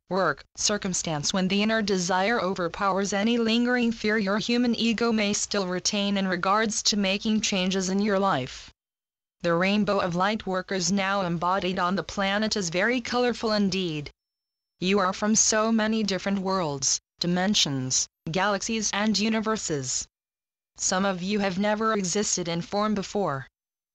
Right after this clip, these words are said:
It is a challenge just to walk around and be relatively normal.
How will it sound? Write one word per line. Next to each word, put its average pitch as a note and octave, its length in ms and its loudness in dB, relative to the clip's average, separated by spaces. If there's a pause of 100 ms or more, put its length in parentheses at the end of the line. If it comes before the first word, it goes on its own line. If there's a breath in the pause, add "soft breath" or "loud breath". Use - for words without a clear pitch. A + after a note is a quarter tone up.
(240)
It F#3+ 160 0
is F3+ 160 0
a D#3 40 -4
challenge G#3 520 2
just G#3 260 0
to G3 100 -2
walk G3 360 0
around G3 320 2
and G3+ 180 0
be G3 160 0
relatively G#3 720 0
normal. E3 440 -2